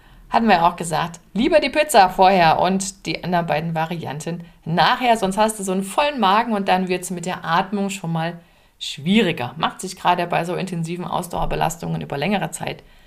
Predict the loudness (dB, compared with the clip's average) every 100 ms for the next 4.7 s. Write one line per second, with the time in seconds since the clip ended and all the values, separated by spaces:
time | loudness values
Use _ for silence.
0 | -20 -20 -4 0 0 -2 -6 -12 -12 -16
1 | -16 -20 -20 -20 _ _ _ _ _ _
2 | 2 4 4 2 2 2 -4 -4 -4 0
3 | 0 0 0 0 2 0 0 0 0 -4
4 | -6 -4 -4 -6 -2 -2 -2